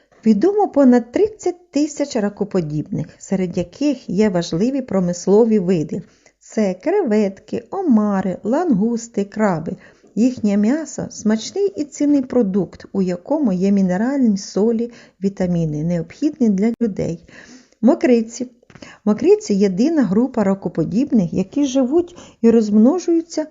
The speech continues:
на суходолі. Дивовижно, але ці тварини поширені саме в пустелях і напівпустелях Африки,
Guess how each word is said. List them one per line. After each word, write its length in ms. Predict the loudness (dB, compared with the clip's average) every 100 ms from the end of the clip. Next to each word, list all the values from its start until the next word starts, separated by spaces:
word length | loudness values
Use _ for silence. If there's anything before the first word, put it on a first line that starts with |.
| -2
на 160 | -2
суходолі. 760 | -2 -6 -2 0 0 -2 -4 -8 -14 -20 _ _
Дивовижно, 840 | -2 -2 -2 0 2 0 -2 -8 -8 _ -10
але 360 | -4 -2 -2
ці 240 | -4 -6 -8
тварини 640 | -4 -2 0 0 0 -2
поширені 760 | -2 -8 -8 -6 -4 -2 0 -2
саме 400 | -2 -2 -2 -4
в 100 | -4
пустелях 500 | -8 -4 -2 -2 -4 -2
і 100 | 0
напівпустелях 1200 | 0 -4 -4 -4 -6 -12 -8 0 2 2 -2 -10
Африки, 580 | -8 -6 -8 -14 -14 -14